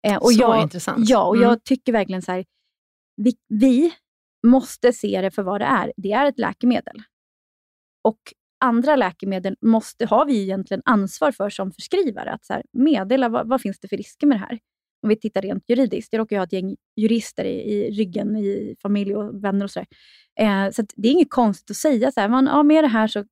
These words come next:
Speaker 1: finns det de här biverkningarna och det finns de här riskerna." Eh, Metformin, ja, där har vi B tolv. Eh, protonpumpshämmare, där har vi, eh, eh, också, ja, men andra näringsämnen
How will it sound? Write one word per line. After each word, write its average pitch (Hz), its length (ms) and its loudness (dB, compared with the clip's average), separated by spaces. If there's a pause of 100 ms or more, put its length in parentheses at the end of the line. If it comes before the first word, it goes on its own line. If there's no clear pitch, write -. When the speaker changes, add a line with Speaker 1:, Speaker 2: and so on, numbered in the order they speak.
(180)
Speaker 1:
finns 208 180 -6
det - 80 -10
de 190 60 -6
här 196 120 -6
biverkningarna 202 640 -6
och 208 60 -6
det 208 80 -8
finns 208 180 -10
de 202 60 -8
här 196 80 -2
riskerna." 240 420 -2 (640)
Eh, 214 220 2 (520)
Metformin, 240 680 2
ja, 220 80 2
där 240 120 2
har 254 60 4
vi 247 100 -2
B 220 280 0
tolv. 185 340 -4
Eh, 202 540 -2 (460)
protonpumpshämmare, 226 960 2
där 214 160 0
har 226 160 2
vi, 208 380 2
eh, 196 180 -6 (840)
eh, 208 180 4
också, 233 240 -6
ja, 233 120 4
men 240 200 4
andra 240 260 4
näringsämnen 226 600 2